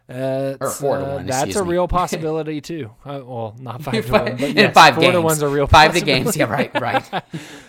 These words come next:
Speaker 1: Uh, that, yeah, it's tough. Houston's role players have been awesome. Uh, like you mentioned at the beginning,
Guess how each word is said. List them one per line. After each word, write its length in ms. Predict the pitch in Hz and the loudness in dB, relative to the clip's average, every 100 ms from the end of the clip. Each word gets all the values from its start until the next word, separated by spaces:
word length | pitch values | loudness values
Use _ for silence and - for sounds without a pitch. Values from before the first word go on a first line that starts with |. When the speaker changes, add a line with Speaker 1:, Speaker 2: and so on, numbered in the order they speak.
| _ - | _ -8
Speaker 1:
Uh, 440 | 165 156 147 147 139 | -2 0 0 -2 -2
that, 280 | 151 185 143 | -2 -2 -4
yeah, 280 | 143 127 | -4 -4
it's 260 | 107 127 - | -8 -10 -8
tough. 300 | 151 123 - | -4 -4 -6
Houston's 460 | 127 156 151 175 127 | -10 -10 -10 -12 -8
role 200 | 131 131 | -8 -6
players 300 | 131 127 117 | -6 -8 -8
have 140 | 113 | -12
been 180 | 110 117 _ | -10 -12 _
awesome. 480 | 117 113 - 107 101 _ _ _ - | -8 -8 -8 -12 -14 _ _ _ -16
Uh, 260 | 123 113 113 | -10 -10 -8
like 220 | 131 127 | -10 -8
you 100 | 156 | -8
mentioned 480 | 143 131 151 120 113 _ | -4 -4 -4 -8 -10 _
at 140 | 143 | -10
the 80 | 139 | -8
beginning, 560 | 123 117 143 156 123 | -10 -6 -4 -4 -6